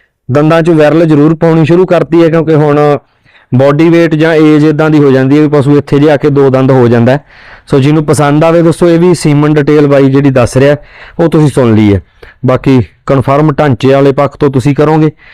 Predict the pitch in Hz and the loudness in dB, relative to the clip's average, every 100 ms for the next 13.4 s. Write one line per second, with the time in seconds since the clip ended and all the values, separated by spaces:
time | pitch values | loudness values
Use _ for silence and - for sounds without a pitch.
0 | - - 175 156 160 185 196 - 185 202 | -20 -6 -2 0 0 0 0 0 -2 0
1 | 190 190 196 175 175 151 151 196 165 170 | 0 0 0 0 0 0 -2 -2 0 0
2 | 175 165 170 175 160 156 135 127 123 131 | 0 0 0 0 0 0 -2 0 0 0
3 | 156 151 - - - - 180 190 196 208 | -2 -4 -10 -20 -14 -4 0 0 0 0
4 | 202 202 185 180 185 175 170 170 175 156 | 0 0 0 0 0 2 2 2 2 2
5 | 160 147 143 135 143 131 131 131 143 127 | 2 2 0 0 -2 0 0 0 0 -2
6 | - 151 160 160 - - - - 139 151 | 0 0 0 -2 -10 -20 -20 -8 -4 -2
7 | 180 180 175 180 180 - 170 170 165 165 | -2 -2 0 0 0 -2 -2 0 0 0
8 | 160 - 160 147 147 160 131 135 147 151 | 0 -2 -4 -2 -2 -2 0 0 0 0
9 | 156 147 131 127 127 135 - - - - | 0 0 -2 0 0 -2 -4 -14 -16 -6
10 | 135 131 139 131 147 - 131 120 107 131 | -4 0 -2 0 -2 -2 -2 0 0 0
11 | 175 196 196 185 185 180 - 170 190 190 | 0 0 0 0 2 0 0 0 0 -2
12 | - - - - 139 139 143 147 143 135 | -8 -16 -20 -6 -2 0 0 0 0 0
13 | 120 104 101 104 | 0 0 -2 -6